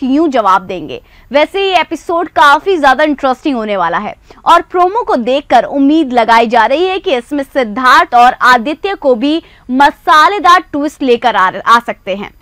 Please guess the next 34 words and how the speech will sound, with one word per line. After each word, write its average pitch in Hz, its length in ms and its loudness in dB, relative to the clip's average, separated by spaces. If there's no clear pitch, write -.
बात 269 320 2
करें 440 300 -4
फिल्मों 320 440 -2
की, 349 260 -2
तो 370 160 -6
जहां 269 360 0
सिद्धार्थ 269 560 0
मल्होत्रा 247 500 0
पिछले 359 480 -6
साल 262 340 2
आई 247 200 2
फिल्म 302 320 -2
अय्यारी 269 540 2
में 294 140 -4
नजर 226 320 -2
आए 226 200 2
थे, 269 300 -2
तो 277 180 -2
वहीं 254 480 -2
वह 262 180 -2
जल्द 254 380 -2
ही 294 200 -4
जबरिया 233 540 0
जोड़ी 262 440 -4
और 240 260 2
मरजावा 254 640 0
में 269 160 -4
नजर 214 300 -4
आएंगे। 180 400 -6
वहीं 359 240 0
अगर 370 340 2
मैं 349 240 0
बात 269 280 4
करूं 320 260 0